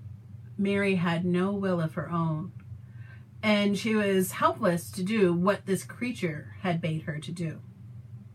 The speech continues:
She reached up to the top of the grave, hands into the dirt, pulling at the lawn and the grass and the rocks with all of her strength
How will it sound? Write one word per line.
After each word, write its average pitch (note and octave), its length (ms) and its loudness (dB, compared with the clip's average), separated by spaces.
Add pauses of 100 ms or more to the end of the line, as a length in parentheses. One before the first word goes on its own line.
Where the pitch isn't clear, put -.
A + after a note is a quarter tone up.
(760)
She G#3 200 0
reached A3 360 0
up F#3 240 4 (140)
to F#3 60 -2
the F#3 100 0
top F3+ 340 2
of F3+ 80 -2
the F3+ 60 4
grave, E3 440 -2
hands G3 1000 2 (340)
into G#3+ 300 4
the F#3 100 2
dirt, F3 520 0 (880)
pulling A3 460 4
at F3 120 0
the F#3 100 0
lawn F3+ 720 4 (920)
and F3+ 100 4
the F3 40 4
grass E3+ 760 -4
and E3+ 220 -2 (680)
the G3 100 2
rocks - 720 4
with F3+ 200 2
all C4 260 8
of C4+ 100 6
her A#3 100 0
strength - 640 -6